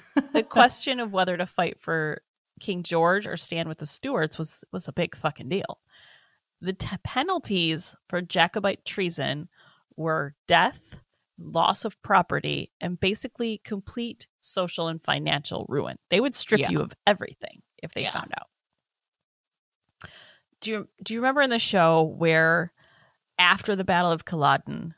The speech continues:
Speaker 2: the Jacobite, Jacobite soldiers that remained, um, they were being dragged outside and shot one at a
Speaker 1: Yeah.
Speaker 2: time? That, that really happened.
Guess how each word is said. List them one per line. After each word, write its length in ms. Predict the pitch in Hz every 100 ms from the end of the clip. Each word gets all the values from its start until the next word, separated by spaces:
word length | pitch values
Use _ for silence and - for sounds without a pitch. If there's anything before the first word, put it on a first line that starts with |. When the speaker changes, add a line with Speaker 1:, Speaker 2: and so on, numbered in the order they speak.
| _
Speaker 2:
the 280 | 151 156 170
Jacobite, 520 | 156 165 165 196 170 - _ _
Jacobite 420 | - 180 - 208 -
soldiers 380 | 170 160 165
that 120 | 160 -
remained, 680 | 139 131 135 143 160 180 - _ _ _ _ _ _ _ _ _ _
um, 460 | 147 135 143 151 180 _ -
they 80 |
were 60 | 160
being 380 | 156 151 156 - _ _ _ -
dragged 320 | 180 160 165
outside 320 | 160 - 151
and 100 | 143
shot 440 | 143 156 147 165 - -
one 200 | 135 147
at 80 | 147
a 80 | 143
Speaker 1:
Yeah. 140 | 151
Speaker 2:
time? 180 | 143 165 - _ _ _ _ _ _ _ _ _ -
That, 220 | 190 165 - _
that 180 | 175 -
really 220 | 170 156
happened. 540 | 160 139 - - -